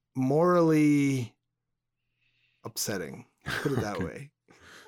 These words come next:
Speaker 1: Morally upsetting.
Speaker 2: Interesting.
Speaker 1: Yes. Like, because the show is w-, so well acted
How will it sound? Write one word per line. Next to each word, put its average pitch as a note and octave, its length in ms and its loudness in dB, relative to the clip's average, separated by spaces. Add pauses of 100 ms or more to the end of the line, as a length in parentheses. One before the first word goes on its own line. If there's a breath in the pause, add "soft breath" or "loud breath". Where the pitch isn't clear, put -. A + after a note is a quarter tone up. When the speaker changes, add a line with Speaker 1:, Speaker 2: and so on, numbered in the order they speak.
(200 loud breath)
Speaker 1:
Morally F#3+ 520 4
upsetting. A#2 640 -2 (160)
Speaker 2:
Interesting. F2 840 -2
Speaker 1:
Yes. - 560 -8 (440 soft breath)
Like, D3 280 -2
because C#3+ 220 2
the C#3 80 0
show F#3 220 2
is C#3+ 100 2
w-, C3 180 0
so E3 280 2
well C3+ 240 2
acted A#2 580 -4